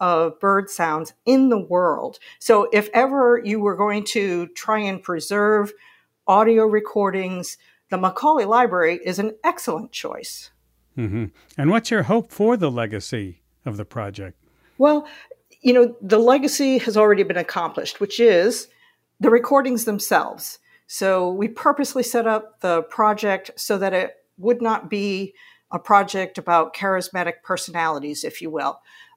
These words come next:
Speaker 1: People come and go. We pass away. And if we then have these recordings in drawers and closets and, uh, wherever,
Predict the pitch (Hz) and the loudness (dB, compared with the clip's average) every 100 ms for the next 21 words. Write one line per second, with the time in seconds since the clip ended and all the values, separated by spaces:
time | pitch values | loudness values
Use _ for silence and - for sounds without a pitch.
0 | _ 285 285 285 - 247 226 214 208 190 | _ -6 -2 -4 -2 -2 -2 -2 0 2
1 | 165 139 143 _ _ _ 185 196 208 208 | 2 0 -8 _ _ _ -8 -4 2 2
2 | 202 269 330 285 165 151 202 208 202 208 | 4 2 4 4 2 0 0 -2 -2 -6
3 | - 220 214 220 240 233 240 262 240 247 | -2 4 4 2 -2 2 2 2 -2 -2
4 | 226 233 214 208 190 - 285 233 185 190 | -2 -2 -2 -4 -4 -4 -2 -2 -4 -8
5 | 196 - _ 180 175 147 190 190 196 220 | -12 -16 _ -12 -10 -8 -4 0 2 2
6 | 220 160 - 202 185 185 185 214 220 - | 0 -8 -8 2 6 6 4 -2 -2 -8
7 | 180 165 170 _ - - _ 170 160 165 | -8 -8 -10 _ -20 -20 _ -4 -2 0
8 | 202 214 220 208 208 202 | 2 4 4 2 0 0